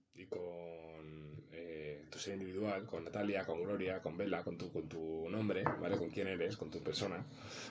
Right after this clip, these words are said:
Cuando tú, tú, cuando tú vives ahí, pues al final vas a estar siempre en estados. ¿Cómo estás?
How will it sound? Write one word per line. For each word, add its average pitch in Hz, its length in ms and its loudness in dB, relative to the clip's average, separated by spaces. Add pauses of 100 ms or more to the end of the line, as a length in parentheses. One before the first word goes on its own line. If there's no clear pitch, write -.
(100)
Cuando 107 240 4
tú, 117 100 -2 (160)
tú, 113 80 8
cuando 104 200 6
tú 127 80 8
vives 135 240 8
ahí, 139 260 8 (560)
pues - 120 -6
al 117 80 4
final 123 380 2 (800)
vas 120 200 2
a 131 40 2
estar 127 180 4
siempre 123 480 4 (320)
en 107 220 -6
estados. - 520 -8 (300)
¿Cómo 127 160 2
estás? - 380 -6